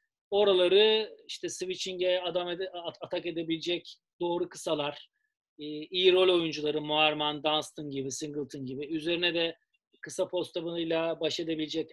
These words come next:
Anderson, Simon tarzı oyuncular gibi. İşte belki Fenerbahçe'de olmayan tersten düşünüp Plyce gibi size'lı ama şutu da olan bir uzun gibi. Ya ben bir tek onu Anadolu Efes tarafından tercih edilmiş ve Ergin Ataman tarafından düşünmüş olabileceğini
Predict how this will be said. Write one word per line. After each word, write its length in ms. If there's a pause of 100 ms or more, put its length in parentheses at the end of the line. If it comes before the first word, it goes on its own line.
Anderson, 460
Simon 400
tarzı 320
oyuncular 420
gibi. 400 (280)
İşte 180
belki 500 (520)
Fenerbahçe'de 600
olmayan 500
tersten 540
düşünüp 320 (140)
Plyce 360 (100)
gibi 360 (260)
size'lı 600
ama 220
şutu 220
da 40
olan 320
bir 100
uzun 260
gibi. 280 (480)
Ya 140
ben 220
bir 80
tek 180
onu 280
Anadolu 320
Efes 420
tarafından 800 (360)
tercih 360
edilmiş 360
ve 100
Ergin 320
Ataman 380
tarafından 380
düşünmüş 420
olabileceğini 720